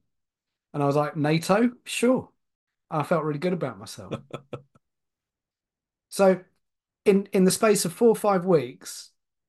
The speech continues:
Speaker 1: went from a Seamaster to a Hulk and a Tintin. Like, that is the luckiest window of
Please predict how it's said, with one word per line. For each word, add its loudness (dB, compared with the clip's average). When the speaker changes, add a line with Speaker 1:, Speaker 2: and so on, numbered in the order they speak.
Speaker 1:
went -2
from 0
a 0
Seamaster 4
to -2
a -8
Hulk -2
and -6
a -6
Tintin. -4
Like, -8
that 2
is -4
the -4
luckiest -2
window 4
of -2